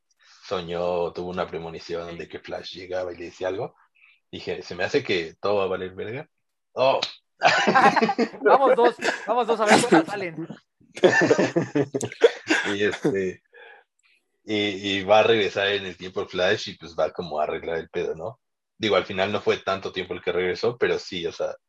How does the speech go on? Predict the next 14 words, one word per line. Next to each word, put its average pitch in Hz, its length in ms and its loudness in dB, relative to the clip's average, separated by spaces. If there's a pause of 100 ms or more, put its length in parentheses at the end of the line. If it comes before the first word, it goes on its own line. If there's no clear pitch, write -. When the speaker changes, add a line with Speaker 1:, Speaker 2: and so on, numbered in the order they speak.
(180)
Speaker 1:
tenía 92 220 -6
esa 101 180 0
teoría 90 200 2
de 92 140 0
que 98 100 -10
iba 92 100 2
a - 40 -8
pasar 98 400 -2 (540)
y 95 120 -10
me 90 140 -2
gustó. 104 560 0 (480)
Eh, 87 640 -6 (100)
sin 87 380 -12
embargo, 98 760 2